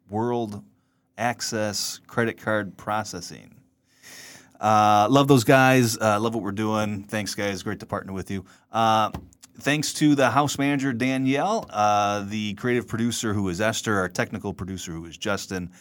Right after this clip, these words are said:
and, uh, thanks for making all things possible to Larry and Sandy. Thanks, guys, for checking out part three of, uh, Talking with Ivan. It gets better and better, doesn't it, brother?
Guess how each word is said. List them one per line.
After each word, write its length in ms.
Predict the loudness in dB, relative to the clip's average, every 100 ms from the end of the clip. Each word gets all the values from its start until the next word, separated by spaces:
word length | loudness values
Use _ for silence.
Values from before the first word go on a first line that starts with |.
| -20 -20 -20 -18 -8
and, 420 | -6 -6 -6 -4
uh, 200 | -2 -2
thanks 520 | -6 -6 -6 -6 -8
for 160 | -8 -6
making 240 | -6 -4
all 140 | -6
things 180 | -6 -12
possible 540 | -6 -6 -6 -10 -10 -10
to 440 | -10 -8 -6 -8
Larry 300 | -8 -8 -10
and 100 | -10
Sandy. 640 | -12 -12 -18 -20 -20 -20 _ _ _ _ _ _ _
Thanks, 160 | 0 6
guys, 160 | 4
for 80 | 4
checking 320 | 0 0 2
out 200 | 4 2
part 240 | 2 0 0
three 540 | -6 0 4 4 2 0
of, 500 | 2 4 2 -2 -6
uh, 200 | -4 -4
Talking 600 | -2 -4 -2 -6 -4 -6 -6
with 300 | -6 -6 -6
Ivan. 380 | -8 -8 -10 -14
It 100 | -8
gets 180 | -8
better 300 | -2 0 0
and 140 | 0 0
better, 180 | 0 -2
doesn't 240 | -6 -6
it, 60 | -4
brother? 200 | -4